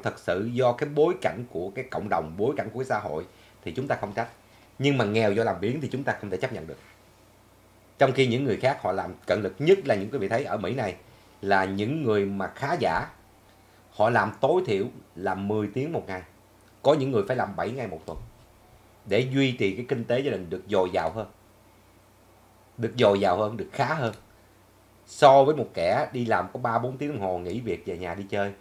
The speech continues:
đi ăn nhậu, rồi đi chơi bời, rồi cứ nói là mình nghèo, cứ than là mình nghèo. Thì quý vị, mình so sánh mình thấy rất là rõ ràng.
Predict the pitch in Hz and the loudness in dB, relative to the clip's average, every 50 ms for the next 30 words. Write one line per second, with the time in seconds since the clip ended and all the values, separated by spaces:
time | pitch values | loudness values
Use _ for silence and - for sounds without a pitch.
0 | - - - _ _ 120 123 135 - 87 117 120 104 90 73 80 - - - - | -20 -20 -20 _ _ -4 -4 -2 -2 0 -2 0 -2 -2 -4 -6 -10 -12 -16 -20
1 | _ _ - _ _ _ - _ - _ - 95 90 87 98 107 101 - 117 104 | _ _ -20 _ _ _ -20 _ -20 _ -6 -4 -4 -2 -2 -4 0 2 2 2
2 | 95 90 85 80 - - - - - - - - - _ _ 95 85 - - - | 4 2 0 0 -2 -10 -16 -18 -20 -20 -20 -20 -20 _ _ -6 -6 -6 -4 -2
3 | 143 127 101 92 92 87 87 87 87 87 87 85 82 71 - - - - - - | 0 2 2 2 0 0 -2 -4 -6 -6 -6 -6 -6 -6 -8 -14 -20 -20 -20 -20
4 | _ _ - - - - 151 165 - 135 131 107 107 101 87 87 85 85 85 80 | _ _ -20 -16 -8 -6 -6 -4 0 0 0 0 0 -2 -4 -6 -8 -8 -8 -8
5 | 73 - - - - - - - _ - _ - 104 98 - 107 98 98 - - | -8 -10 -16 -20 -20 -20 -20 -20 _ -20 _ -6 -4 0 2 2 2 2 0 -6
6 | - - - _ 117 110 110 - - - 143 131 131 - 139 170 170 117 98 127 | -16 -20 -16 _ -4 -4 -4 -2 4 4 4 4 4 0 -2 -2 -2 -4 -4 -4
7 | 139 143 151 143 113 92 92 101 120 110 90 | -4 -4 -2 -2 -2 -2 -2 -2 -2 -2 -4